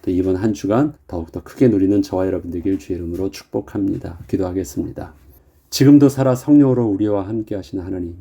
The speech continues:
하나님은 교회만 계신 것이 아니라 하나님은 은밀히 기도하는 숨은 골방에만 계신 것이 아니라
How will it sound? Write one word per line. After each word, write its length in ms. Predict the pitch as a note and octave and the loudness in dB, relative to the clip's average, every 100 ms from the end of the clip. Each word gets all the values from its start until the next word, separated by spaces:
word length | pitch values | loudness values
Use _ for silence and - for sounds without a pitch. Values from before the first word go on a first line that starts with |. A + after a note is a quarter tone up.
| - _ _ | -20 _ _
하나님은 480 | - B2 A#2+ A#2 A2 | 2 4 6 4 2
교회만 460 | G#2+ G#2 G#2+ G#2 | 0 2 2 0
계신 320 | G2 F#2 G#2 | -2 -4 -4
것이 260 | F#2+ F2+ - | -6 -6 -8
아니라 400 | F2 E2+ E2+ E2 _ _ | -8 -8 -12 -16 _ _
하나님은 560 | - B2 A#2+ A#2+ A#2+ A2+ | -4 2 4 6 4 4
은밀히 400 | A#2 A#2 A2+ A2 | 4 4 4 2
기도하는 640 | - G2+ F#2+ G#2+ B2 F2+ | 0 -2 0 0 0 -2
숨은 380 | - - A#2 G#2+ | -8 -4 -2 0
골방에만 640 | G2+ G2+ G#2 G#2 G2+ G2 | 0 0 0 0 0 0
계신 300 | F#2+ F2 G2 | -2 -4 -6
것이 260 | F#2 E2 F#2 | -6 -8 -10
아니라 380 | E2+ E2+ F2 | -10 -10 -14